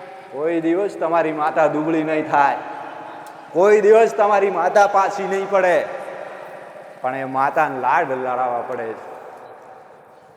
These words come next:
માતાના ચરણમાં પડીને કહેવું પડે છે કે માં, સામેવાળા એક નિવેદ કર્યું, પણ મારે કઈ મ-,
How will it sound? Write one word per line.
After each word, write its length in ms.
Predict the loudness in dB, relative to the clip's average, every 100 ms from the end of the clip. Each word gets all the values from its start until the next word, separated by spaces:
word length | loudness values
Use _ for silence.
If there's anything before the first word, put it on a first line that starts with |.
| 2
માતાના 460 | 4 6 6 6
ચરણમાં 600 | 4 4 6 6 4 4 4
પડીને 300 | 6 4 4
કહેવું 420 | 4 6 6 6
પડે 220 | 4 4
છે 100 | 2
કે 100 | 0
માં, 640 | 2 4 4 4 0 -6 -10 -10 -12 -14 -6 0
સામેવાળા 600 | 2 4 6 6 6 6 4
એક 100 | 2
નિવેદ 300 | 0 2 2 2
કર્યું, 300 | 2 2 0 -6 -10 -14 -14 -14 -16 -16 -18 -18 -20 -20 -20 -20 -20 -16
પણ 180 | -12 -10 -4
મારે 320 | 0 2 2
કઈ 240 | 4 4 4
મ-, 220 | 0 -4